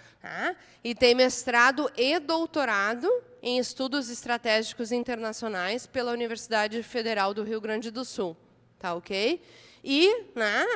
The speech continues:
ah, olhando, né, um pouco pra trás, nos últimos dois, três anos, né, muito do que se discute no ambiente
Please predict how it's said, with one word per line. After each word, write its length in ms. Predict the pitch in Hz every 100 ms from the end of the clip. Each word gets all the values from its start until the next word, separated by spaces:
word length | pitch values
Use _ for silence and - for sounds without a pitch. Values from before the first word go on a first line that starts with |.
| -
ah, 480 | 220 214 196 196 -
olhando, 720 | 214 233 226 262 349 294 220
né, 180 | 202 202
um 140 | 240
pouco 340 | - 220 220
pra 180 | 226 233
trás, 460 | 220 214 202 233 226
nos 220 | 208 196
últimos 640 | 196 208 208 220 214 185 -
dois, 420 | 202 233 254 -
três 360 | 233 220 202
anos, 500 | 208 214 247 285 - - _ _ -
né, 280 | 202 208 233
muito 480 | 247 285 349 330
do 120 | 247 247
que 120 | 254
se 180 | - 240
discute 480 | 208 - 254 -
no 160 | 240 240
ambiente 720 | 233 233 226 220 240 - 208